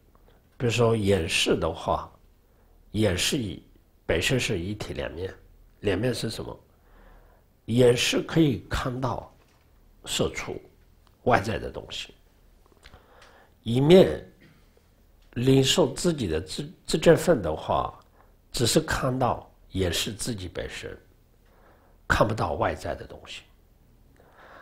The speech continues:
那所以一体两面就是演示领受自己的自，这份是属于是演示，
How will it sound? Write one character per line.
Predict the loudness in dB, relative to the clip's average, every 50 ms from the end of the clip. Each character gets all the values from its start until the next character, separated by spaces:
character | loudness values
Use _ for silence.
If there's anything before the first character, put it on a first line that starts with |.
| -20 _ _ 0
那 | 8 10 10
所 | 10 10 8 6 6
以 | 8 6
一 | 6 2 0 -4 -4
体 | -2 -2 -2 -2
两 | 0 -2 -2 -2
面 | -4 -4 -4
就 | -4 -6
是 | -6 -6 -6 -8 -8 -12 -18 _ _ _ _ _ _ _ _ _ _ _ -14
演 | -10 -6 0 2 2 4 2 2
示 | 0 0 2 2 2
领 | 2 0 -2 -2 -2
受 | -2 -2 -2 -2 -2
自 | -2 -4 -4
己 | -4 -4 -4
的 | -4 -4
自， | -6 -6 -10 -10 -10 -8 -2
这 | 2 2 2 2
份 | 2 -2 2 4 4 4 2 -2 -12 -18 -20 _ _ _ _ _ -10
是 | -6 -4 -2 0 0 0 0 -2 -4
属 | -6 -8 -6 -6 -4
于 | -4 -4
是 | -4 -4 -2 -2
演 | -2 -4 -4 -6 -6 -6 -6
示， | -6 -6 -4 -6 -8 -12